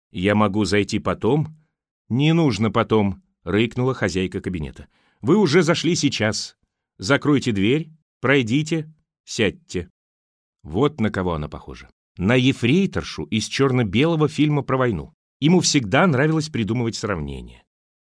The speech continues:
Он проделал всё, как было велено, закрыл, прошёл, сел. И очень неудачно. Оказалось, что кресло глубокое, вязкое, низкое,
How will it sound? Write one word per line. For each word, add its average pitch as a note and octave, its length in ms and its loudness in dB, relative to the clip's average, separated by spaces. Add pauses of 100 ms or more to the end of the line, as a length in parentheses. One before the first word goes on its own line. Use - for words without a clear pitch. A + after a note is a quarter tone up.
(400)
Он G#3 160 2
проделал A2 480 2
всё, G2 260 -6
как E2+ 160 -6
было E2 180 -4
велено, F3+ 440 0 (380)
закрыл, E3+ 480 0
прошёл, G2 480 -4
сел. B2 440 -4 (400)
И C#3 140 2
очень A#2 440 2
неудачно. G#2 800 -2 (420)
Оказалось, E3 400 2
что - 200 0
кресло D#3+ 440 0
глубокое, A#2+ 600 -2
вязкое, E2 540 -2
низкое, E2 680 -4